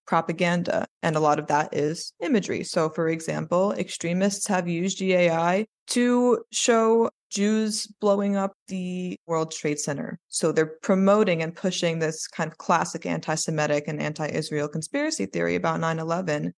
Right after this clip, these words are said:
but they're doing it through imagery, which is really easy and quick to communicate.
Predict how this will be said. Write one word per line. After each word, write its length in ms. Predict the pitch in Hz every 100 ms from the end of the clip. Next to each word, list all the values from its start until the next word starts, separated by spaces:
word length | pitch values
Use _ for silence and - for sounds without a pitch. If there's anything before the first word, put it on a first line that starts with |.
| _
but 280 | 185 175 -
they're 120 | 175 175
doing 260 | 190 180
it 220 | 180 180 - -
through 140 | 247
imagery, 500 | 208 370 269 - - _ -
which 180 | 214
is 120 | 214 202
really 340 | 214 285 247
easy 640 | 202 226 247 226 185 170 -
and 180 | 180 175
quick 480 | - - 233 226 -
to 80 | -
communicate. 640 | - 151 160 - - -